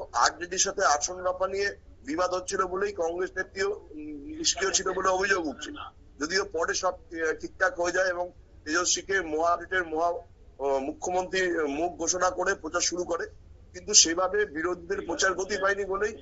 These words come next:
জানা যাচ্ছে। এবং তারপরেও প্রথমবার ভোটের পরেও রাহুল গান্ধী, আহ, কিছুটা গা ছাড়া মনোভাব দেখাচ্ছেন বলেও অভিযোগ উঠেছে।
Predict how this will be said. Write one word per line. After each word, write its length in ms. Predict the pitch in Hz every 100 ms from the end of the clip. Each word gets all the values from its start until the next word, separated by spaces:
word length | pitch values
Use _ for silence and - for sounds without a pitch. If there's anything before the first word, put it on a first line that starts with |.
| - - - -
জানা 180 | 196
যাচ্ছে। 380 | 190 165 - 104 -
এবং 300 | 151 190 202 - - -
তারপরেও 480 | - 160 175 175 196
প্রথমবার 760 | 208 165 170 190 185 180 190 190
ভোটের 300 | 151 160 185
পরেও 360 | 165 165 196
রাহুল 340 | 175 151 175 175
গান্ধী, 300 | 175 175 190
আহ, 520 | 196 - - - 139
কিছুটা 500 | 139 165 185 196 185
গা 220 | 151 143 147
ছাড়া 220 | 180 180
মনোভাব 380 | 165 175 180 170
দেখাচ্ছেন 420 | 165 175 185 180
বলেও 360 | 180 190 214
অভিযোগ 360 | 175 185 190 185
উঠেছে। 480 | 160 107 101 -